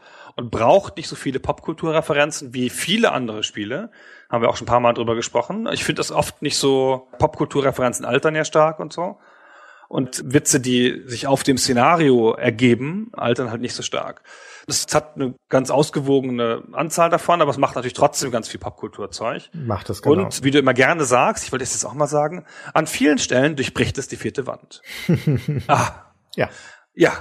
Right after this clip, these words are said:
Speaker 2: Spricht zum Spieler und so, ja.
Speaker 1: Genau, sp-, es spricht zum Spieler, springt aus dem Monitor raus sozusagen und macht lauter selbstreferenzielle Witze über sich selbst, über die Art, wie Adventures sind.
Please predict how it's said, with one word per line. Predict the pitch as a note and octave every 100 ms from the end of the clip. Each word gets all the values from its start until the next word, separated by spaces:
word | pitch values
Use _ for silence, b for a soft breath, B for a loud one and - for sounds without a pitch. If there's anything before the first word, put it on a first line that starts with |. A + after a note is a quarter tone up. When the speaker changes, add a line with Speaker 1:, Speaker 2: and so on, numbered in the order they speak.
| - _
Speaker 2:
Spricht | - - C3+ -
zum | B2+
Spieler | - C3+ A#2 G#2
und |
so, | G2+ G#2
ja. | A#2+ A2+ A#2 A#2 -
Speaker 1:
Genau, | C#3+ A#2
sp-, | G#2 -
es | C#3+
spricht | - -
zum | A#2
Spieler, | - A3 A#3+ A3+ -
springt | - C#3
aus | A2
dem | B2
Monitor | A2+ C3+ C3+ B2+
raus | A#2+ B2
sozusagen | - - A2 G#2+ A2 A2+ - B B B B
und | - A#2 G#2+ -
macht | A#2+ A#2+ -
lauter | A2 B2 E3 D#3 C#3 C3
selbstreferenzielle | G#2 B2 D#3 - C3 - A#2 - A#2+ A#2+ A#2 A2+ A#2 - _ _ -
Witze | C3 - A#2
über | A2 A#2+ A#2+
sich | A2+ G#2+
selbst, | B2+ A3+ - -
über | B2+ B2
die | C3
Art, | A#2+ C3+ D#3 C3+
wie | A2
Adventures | B2 D#3 E3 -
sind. | D3+ D#3+